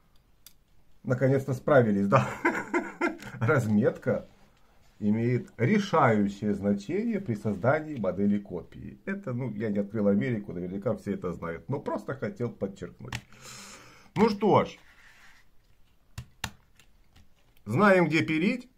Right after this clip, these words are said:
соответственно, дальше приступим к распиливанию. Распиливать будем при помощи вот такого инструмента. Называется он лобзик ювелирный.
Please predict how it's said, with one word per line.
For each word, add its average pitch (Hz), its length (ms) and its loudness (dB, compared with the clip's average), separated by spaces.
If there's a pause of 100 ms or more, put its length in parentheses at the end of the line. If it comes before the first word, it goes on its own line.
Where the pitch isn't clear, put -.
(220)
соответственно, 202 580 2
дальше 175 400 4
приступим 156 540 0
к - 120 -6 (960)
распиливанию. 131 880 0 (2250)
Распиливать 165 680 4
будем 147 360 4
при 143 100 0
помощи 123 720 0 (840)
вот 98 180 -10
такого 85 340 -8
инструмента. 76 640 -12 (760)
Называется 98 600 -2
он 85 220 -6 (220)
лобзик 101 580 2
ювелирный. 90 840 -4